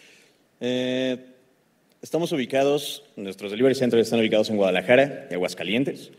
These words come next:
Tenemos headquarters en Austin, Texas, en Estados Unidos. Y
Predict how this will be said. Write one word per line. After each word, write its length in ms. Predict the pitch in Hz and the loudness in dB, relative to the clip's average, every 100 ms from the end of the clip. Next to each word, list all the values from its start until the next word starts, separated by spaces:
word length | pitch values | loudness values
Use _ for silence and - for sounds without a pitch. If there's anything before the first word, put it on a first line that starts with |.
| - - _ _ | -20 -20 _ _
Tenemos 340 | 107 110 107 | 0 0 0
headquarters 680 | 113 - 113 110 110 107 - | -2 2 2 4 2 0 -2
en 220 | 98 95 | -8 -8
Austin, 380 | 95 113 - 123 | -4 -4 -2 -4
Texas, 400 | 117 113 139 123 | -2 -4 -4 -6
en 40 | 90 | -12
Estados 260 | - 92 | -10 -8
Unidos. 400 | 104 120 151 - - - - _ _ 175 - _ _ _ _ _ _ - | -6 -6 -6 -12 -20 -20 -20 _ _ -20 -20 _ _ _ _ _ _ -12
Y 300 | 131 131 | -4 -2